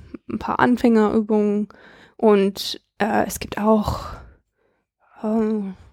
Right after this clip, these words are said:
ich schaue mal, ob ich es finde und dann dir den Link schicke oder so. Es gibt auch irgendwo online auch eine ähnliche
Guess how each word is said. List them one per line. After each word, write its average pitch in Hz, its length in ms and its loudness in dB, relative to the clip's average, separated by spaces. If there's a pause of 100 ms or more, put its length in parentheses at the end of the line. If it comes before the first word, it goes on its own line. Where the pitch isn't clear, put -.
(140)
ich - 160 -8
schaue 226 280 6
mal, 196 480 4
ob 190 100 -2
ich 214 140 -2
es 202 180 -4
finde 214 400 0
und 196 140 -2
dann 202 160 -8
dir 208 180 -4
den 202 140 -4
Link 220 260 -2
schicke - 240 -6
oder 202 140 -2
so. 196 80 2
Es 202 100 -4
gibt 214 140 0
auch 214 240 4 (500)
irgendwo 226 360 4
online 214 880 4 (420)
auch 220 220 2
eine 214 260 -2
ähnliche 226 800 4